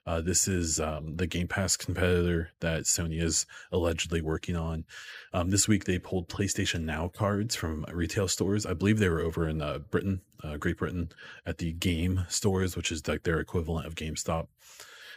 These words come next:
And, um, i-, it's just led to a lot of speculation. Uh, people think that if they're pulling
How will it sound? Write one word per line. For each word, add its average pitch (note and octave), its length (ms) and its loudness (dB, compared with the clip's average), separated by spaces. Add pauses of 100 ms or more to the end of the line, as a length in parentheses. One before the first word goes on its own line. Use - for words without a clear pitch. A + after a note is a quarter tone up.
(140)
And, F#2 500 2
um, E2 600 -2
i-, F#2+ 60 -4
it's F#2+ 280 -2
just - 200 2
led G2 180 2
to G2 140 0
a - 20 2
lot E2 140 2
of D#2+ 80 -2
speculation. D#2+ 920 -2
Uh, F2 80 -4
people F#2 260 0
think E2+ 220 -2
that F2+ 80 0
if F2+ 140 -4
they're F#2 120 -2
pulling F2+ 540 0